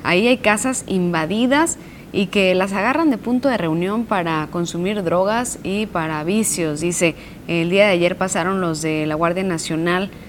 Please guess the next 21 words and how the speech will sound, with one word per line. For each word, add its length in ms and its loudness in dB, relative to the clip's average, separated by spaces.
enfrente 440 -4
de 100 2
esas 300 -2
casas. 560 0
Necesitamos 580 -4
que 100 -4
nos 360 -6
den 220 2
seguridad, 720 2
precisamente 640 -4
es 80 -8
parte 240 -2
de 80 0
lo 100 -4
que 140 -2
dicen 380 -2
en 80 -2
el 100 -2
fraccionamiento 720 -2
Los 240 2
Encinos. 580 8